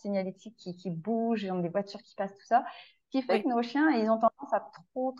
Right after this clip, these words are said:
Speaker 1: trop s-, utiliser ça plutôt que d'utiliser leur nez. Sauf que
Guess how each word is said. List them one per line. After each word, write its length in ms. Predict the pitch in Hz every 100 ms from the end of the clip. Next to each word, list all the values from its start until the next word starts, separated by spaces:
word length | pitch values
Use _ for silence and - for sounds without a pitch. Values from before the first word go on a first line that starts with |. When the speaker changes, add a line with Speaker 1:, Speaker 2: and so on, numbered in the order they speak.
| -
Speaker 1:
trop 200 | 254 269
s-, 560 | 262 - - - - _ _ -
utiliser 540 | - - 208 202 202
ça 280 | 196 240 294 311 - -
plutôt 240 | 233 302
que 60 | 269
d'utiliser 360 | 240 214 233
leur 200 | 262 202
nez. 260 | 202 170 - - _ _ _ _ _ _ _ _ _ -
Sauf 320 | 349 440 -
que 240 | - 165